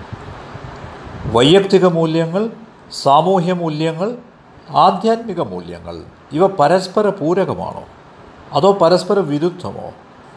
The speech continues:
എനിക്കറിയണമെന്നുണ്ട്. ബാബ പറഞ്ഞു, "മാറാത്ത, കാലങ്ങളായി സ്ഥിരമായി നിൽക്കുന്ന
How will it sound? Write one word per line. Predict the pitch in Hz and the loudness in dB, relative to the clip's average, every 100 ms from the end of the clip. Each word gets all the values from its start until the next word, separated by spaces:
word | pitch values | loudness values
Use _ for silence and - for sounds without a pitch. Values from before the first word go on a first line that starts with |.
| - - - - - - - - - - | -20 -20 -20 -20 -20 -20 -20 -20 -12 -2
എനിക്കറിയണമെന്നുണ്ട്. | 165 160 160 180 170 120 - - - - - - - - - - - - - - - - - - - - - - - - - - - - - - - - - - | 2 4 4 2 0 -4 -8 -14 -18 -20 -20 -20 -20 -20 -20 -20 -20 -20 -20 -20 -18 -18 -18 -18 -18 -18 -18 -18 -18 -20 -20 -20 -20 -20 -20 -20 -18 -18 -18 -4
ബാബ | 104 117 131 | 2 4 4
പറഞ്ഞു, | 135 92 98 87 80 - - - - - - - - - - - - - - - | 0 -4 -6 -10 -12 -18 -20 -20 -20 -20 -20 -20 -20 -20 -20 -20 -20 -20 -12 0
"മാറാത്ത, | 113 123 143 143 143 - 85 - - - - - - - - - - - - | 4 6 6 4 0 -12 -14 -16 -20 -20 -20 -20 -20 -20 -20 -20 -20 -14 0
കാലങ്ങളായി | 135 160 196 196 196 185 180 175 | 4 6 4 4 4 4 2 -2
സ്ഥിരമായി | - - 147 185 180 127 | -8 -8 -4 -2 -2 -4
നിൽക്കുന്ന | 110 92 - 82 71 | -8 -14 -16 -14 -14